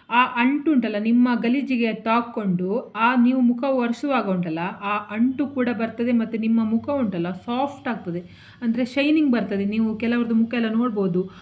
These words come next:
ಗ್ಲಾಸ್ ಸ್ಕಿನ್ ಥರ ಇರ್ತದೆ ನೋಡಿ, ಆ ಥರ ಮುಖ ಹೊಳಿತಾ ಇರ್ತದೆ ನೋಡಿ, ಆ ಥರ ಆಗ್ತದೆ. ಈಗ ಕೆಲವರು ಕೇಳ್ಬೋದು ಏನಂತ ಹೇಳಿದ್ರೆ, "ಜೇನುತುಪ್ಪ ಹಾಕಿದ್ರೆ ಮುಖದಲ್ಲಿರುವ ಕೂದಲು ಅಥವಾ ಐಬ್ರೋ ಬೆಳ್ಳಗಾಗುದಿಲ್ವಾ?" ಅಂತ ಹೇಳ್ಕೊಂಡು ಕೇಳ್ಬೋದು.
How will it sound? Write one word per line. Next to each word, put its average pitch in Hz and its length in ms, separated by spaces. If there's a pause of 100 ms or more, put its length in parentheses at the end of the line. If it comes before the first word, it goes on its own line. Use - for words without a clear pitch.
(260)
ಗ್ಲಾಸ್ 240 300
ಸ್ಕಿನ್ 233 320
ಥರ 220 100
ಇರ್ತದೆ 214 340
ನೋಡಿ, 185 460
ಆ 208 100
ಥರ 220 160
ಮುಖ 208 220
ಹೊಳಿತಾ 226 380
ಇರ್ತದೆ 196 300
ನೋಡಿ, 185 260
ಆ 208 220
ಥರ 226 180
ಆಗ್ತದೆ. 220 380
ಈಗ 220 240 (540)
ಕೆಲವರು 254 280
ಕೇಳ್ಬೋದು 254 420
ಏನಂತ 226 260
ಹೇಳಿದ್ರೆ, 220 340
"ಜೇನುತುಪ್ಪ 233 460
ಹಾಕಿದ್ರೆ 220 520
ಮುಖದಲ್ಲಿರುವ 214 560
ಕೂದಲು 220 480
ಅಥವಾ 214 320
ಐಬ್ರೋ 226 380
ಬೆಳ್ಳಗಾಗುದಿಲ್ವಾ?" 208 960
ಅಂತ 190 220
ಹೇಳ್ಕೊಂಡು 196 400
ಕೇಳ್ಬೋದು. 247 540